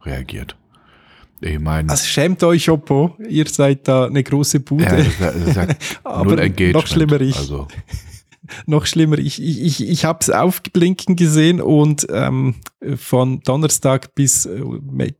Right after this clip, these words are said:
Speaker 2: Mittwoch, war gestern? Nee, bis Donnerstag gestern hatte ich ringsherum ein Mädchen nach dem anderen, das zu Hause mit lustig, äh,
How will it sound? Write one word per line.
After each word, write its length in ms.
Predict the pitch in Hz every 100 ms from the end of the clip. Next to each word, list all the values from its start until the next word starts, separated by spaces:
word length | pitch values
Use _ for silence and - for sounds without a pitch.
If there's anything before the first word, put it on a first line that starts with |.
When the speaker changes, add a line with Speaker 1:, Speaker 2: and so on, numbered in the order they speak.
| -
Speaker 2:
Mittwoch, 540 | 135 170 - 170 - - 202
war 220 | 156 123 - -
gestern? 420 | 139 - 165 170
Nee, 140 | 139 135
bis 180 | 131 -
Donnerstag 520 | 147 185 139 151 147
gestern 460 | 135 131 - 151 139 - - -
hatte 260 | - 127 131
ich 120 | -
ringsherum 800 | 151 139 147 101 - 147 131 139
ein 320 | - 120 131 131 123
Mädchen 400 | 135 131 - 135
nach 160 | 127
dem 160 | - 127
anderen, 500 | 113 127 131 123 123
das 360 | 123 110 - -
zu 160 | 127
Hause 300 | 113 123 127
mit 340 | 113 110 - -
lustig, 720 | 143 135 - 131 120 - 180
äh, 460 | 170 123 113 113